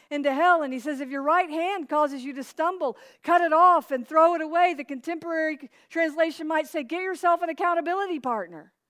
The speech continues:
It's better for you to lose one part of your body than for your whole body to go to hell.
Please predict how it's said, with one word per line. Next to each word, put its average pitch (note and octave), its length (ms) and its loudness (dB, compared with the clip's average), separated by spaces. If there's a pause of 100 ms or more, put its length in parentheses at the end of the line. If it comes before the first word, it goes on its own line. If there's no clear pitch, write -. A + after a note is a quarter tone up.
(800)
It's - 80 -20
better E4+ 240 6
for F#4 80 -6
you E4+ 140 -2
to E4 60 -4
lose D#4+ 320 -4
one D4 260 -2
part D#4 260 0
of C4+ 100 -8
your C4+ 80 -8
body D4 320 -2
than B3 140 -8
for A#3 80 -18
your A#3 160 -8
whole G4 420 2
body F#3 380 -6
to E3 60 -16
go E3 180 -10
to D#3 80 -12
hell. D#3 340 -18